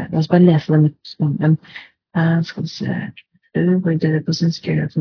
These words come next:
at the controller must choose a woman, that, eh, where there are other user relationships not linked to data processing on the controller's behalf, um,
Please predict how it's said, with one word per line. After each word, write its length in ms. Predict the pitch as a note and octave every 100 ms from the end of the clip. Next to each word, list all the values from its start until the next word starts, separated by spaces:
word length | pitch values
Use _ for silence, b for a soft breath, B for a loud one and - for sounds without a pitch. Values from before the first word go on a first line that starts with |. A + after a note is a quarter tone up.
| D#3+ E3+ D#3+ F#3+ G3
at 140 | D#3+
the 100 | -
controller 400 | E3 E3 E3 D3+
must 360 | D#3+ D#3+ - -
choose 380 | - D#3+ D#3+ D#3+
a 40 |
woman, 340 | D#3 F#3 A3+ - _ _ _ _
that, 400 | E3+ E3+ _ - - _ _
eh, 300 | E3 D#3+ D#3+ D#3 - _ -
where 280 | E3 E3 E3+
there 180 | E3+
are 280 | D3+ D#3+ D#3+ - _ _ _ _ _ _ _
other 320 | F3 E3 F3+
user 400 | F#3 E3 D#3+ -
relationships 720 | E3+ D#3+ - E3 D#3+ G3 -
not 140 | E3+ E3+ -
linked 220 | E3+ D#3+
to 80 | E3
data 280 | D#3+ D#3 D#3+
processing 680 | D#3 D#3+ D#3 - G3 A3 - _ _ _ _ _ _ _ _
on 140 | F3 D#3+
the 100 | E3
controller's 560 | F3 - D#3+ D#3 -
behalf, 720 | - D#3+ D#3+ E3+ A3 - - _ _ _ _ _ _ _ _ _ _ F#3+
um, 640 | E3+ E3 E3 E3 E3 E3+